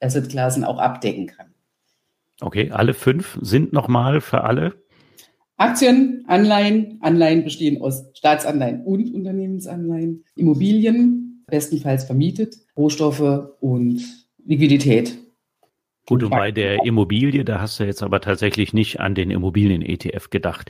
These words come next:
Speaker 2: Denn
Speaker 1: Nein.
Speaker 2: meine Beobachtung ist da eher, die Immobilien-E T Fs, die sind ja noch volatiler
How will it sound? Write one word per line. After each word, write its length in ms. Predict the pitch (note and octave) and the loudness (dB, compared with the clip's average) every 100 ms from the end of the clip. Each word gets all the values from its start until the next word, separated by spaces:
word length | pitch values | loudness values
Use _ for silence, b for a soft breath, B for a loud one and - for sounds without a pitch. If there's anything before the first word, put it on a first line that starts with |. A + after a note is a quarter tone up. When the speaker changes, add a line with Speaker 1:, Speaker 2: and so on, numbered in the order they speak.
| B B - | B B 4
Speaker 2:
Denn 100 | E3 | 4
Speaker 1:
Nein. 180 | B2+ G2+ | 4 2
Speaker 2:
meine 300 | G2+ D#3 C#3 | 2 2 0
Beobachtung 680 | - C#3+ C3 C#3 - A#2 | 2 2 2 0 -2 0
ist 220 | A#2+ - | 0 -2
da 60 | G#2+ | -2
eher, 320 | - G#2 A2 | 0 2 2
die 120 | G2 | 2
Immobilien-E 600 | G2+ F#2 F2+ D3 A#2 - - | 0 0 2 2 2 0 -2
T 140 | - | -2
Fs, 180 | A2+ - | -4 -4
die 80 | F2+ | -4
sind 160 | F#2+ | 0
ja 100 | G#2 | 0
noch 380 | F2+ G2+ C#3+ - | 0 0 -2 0
volatiler 720 | C3+ A#2+ A#2+ - A#2+ A2 G2+ | 0 2 -2 -2 -2 0 -2